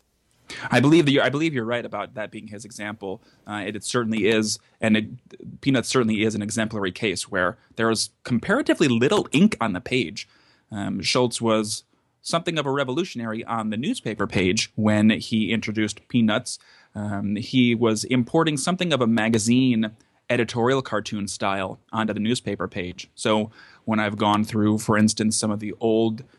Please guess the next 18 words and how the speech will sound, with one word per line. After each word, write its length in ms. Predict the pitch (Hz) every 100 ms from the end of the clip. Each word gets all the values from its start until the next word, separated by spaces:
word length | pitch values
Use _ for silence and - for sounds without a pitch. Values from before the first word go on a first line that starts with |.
| -
newspaper 520 | 113 117 - 120 104
funnies 500 | 98 131 143 113 101 -
spreads 640 | - - 104 98 104 - _ _ _
from 640 | - 110 104 101 101 123
the, 60 | - 107 87 95
uh, 240 | 98 95 90 - -
the 220 | 107 -
early 400 | 92 113 127 117
nineteen 320 | 107 101 101
fifties, 480 | 113 233 123 104 117 _ _ _ _ _
Schultz's 500 | - 151 165 151 120
work 280 | 113 127 120
is 240 | 104 110 -
one 160 | - 120
of 60 |
the 80 | 107
few 220 | 101 131
places 600 | 135 113 110 113 120 117